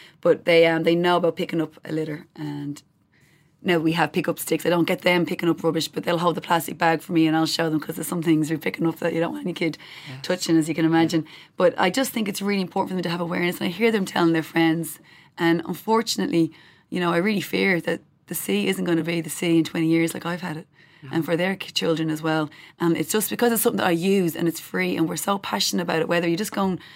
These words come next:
Speaker 1: for a little dip to, to float and just 'cause you've had such a bad day or you wanna do a bit of exercise, it mightn't be there in a few years the way it is now. So I think it's so important that we're aware of this, you know. And
Speaker 2: Yeah, you
Speaker 1: Yeah.
Speaker 2: also teach swimming, Rachel.
Speaker 1: Yeah,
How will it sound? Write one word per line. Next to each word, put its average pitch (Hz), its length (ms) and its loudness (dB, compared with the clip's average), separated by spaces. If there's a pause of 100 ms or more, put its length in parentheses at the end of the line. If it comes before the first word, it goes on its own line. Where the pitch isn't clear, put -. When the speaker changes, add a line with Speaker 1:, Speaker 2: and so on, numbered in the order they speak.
(140)
Speaker 1:
for - 140 -4
a - 20 0
little 180 180 -2
dip 196 360 0
to, 165 240 -6
to 160 100 -14
float 190 400 0
and 160 80 -4
just - 160 -8
'cause 190 80 -8
you've 170 100 -8
had 185 160 -4
such - 160 -4
a 180 60 -4
bad 170 220 0
day 185 280 2
or 170 120 -2
you 160 120 4
wanna 180 180 2
do 180 80 0
a - 20 -8
bit 180 120 -2
of 175 60 -6
exercise, 170 640 -2 (720)
it - 80 -4
mightn't 196 240 0
be 165 80 0
there 165 160 2
in 175 60 2
a - 40 -4
few - 140 -6
years 160 260 2
the - 100 -8
way 156 160 0
it 147 60 2
is 151 160 -2
now. 156 300 0 (240)
So - 180 -10
I 160 60 -2
think 160 160 0
it's - 120 -8
so 175 220 -2
important 165 560 -2 (220)
that - 120 -6
we're 160 200 2
aware 147 220 -2
of 147 100 -4
this, 151 200 -12
you - 60 -12
know. - 140 -6
And 190 140 -2 (480)
Speaker 2:
Yeah, 220 320 -10
you 214 140 -2
Speaker 1:
Yeah. 269 60 4
Speaker 2:
also 302 240 0
teach 240 360 -4
swimming, 185 360 0
Rachel. 123 460 -8
Speaker 1:
Yeah, 165 200 0